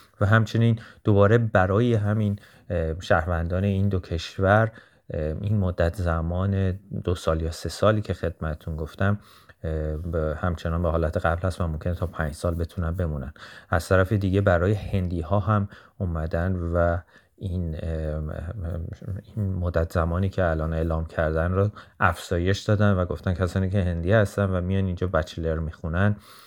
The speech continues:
حالا بستگی به اون بچلری که دارن میخونن، اگر توی اون زمینهٔ ساینس و تکنولوژی و انجینیرینگ باشه، سه سال می‌تونن،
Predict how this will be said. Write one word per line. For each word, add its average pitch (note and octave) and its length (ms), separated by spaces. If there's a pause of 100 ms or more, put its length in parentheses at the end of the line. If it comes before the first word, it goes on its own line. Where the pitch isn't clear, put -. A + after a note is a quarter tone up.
(520)
حالا D#2+ 320
بستگی D#2 420
به E2 60
اون E2 180
بچلری D#2+ 520
که E2+ 120
دارن D#2 260
میخونن، D#2 500 (300)
اگر F2 220
توی E2+ 180
اون E2 140
زمینهٔ D#2 340
ساینس D2+ 480
و - 20
تکنولوژی D#2+ 640
و D#2+ 100
انجینیرینگ D#2 680
باشه، D2+ 380 (600)
سه - 220
سال A#2 360
می‌تونن، G2+ 600